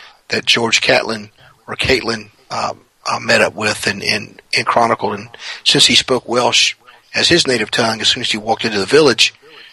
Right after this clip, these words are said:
you know, he recognized their, their language. But, um,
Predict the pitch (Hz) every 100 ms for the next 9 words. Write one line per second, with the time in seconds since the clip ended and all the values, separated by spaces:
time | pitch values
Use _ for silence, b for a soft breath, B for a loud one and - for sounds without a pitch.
0 | B 117 101 113 113 117 113 107 104 107
1 | 110 - 101 117 180 123 - - - B
2 | B B B - 113 117 - _ b b
3 | b - 135 120 113 110